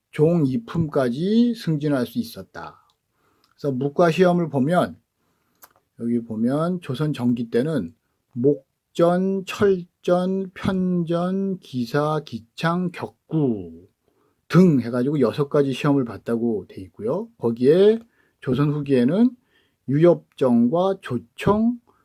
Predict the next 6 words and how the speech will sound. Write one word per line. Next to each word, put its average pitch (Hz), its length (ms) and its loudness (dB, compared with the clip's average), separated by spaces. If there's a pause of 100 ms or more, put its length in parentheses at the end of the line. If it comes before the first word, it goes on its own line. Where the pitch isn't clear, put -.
(160)
평곤 208 840 2
등이 190 580 2 (340)
추가되었다. - 720 -2 (840)
그러니까는 180 400 0
보면 165 540 0
이제 131 180 4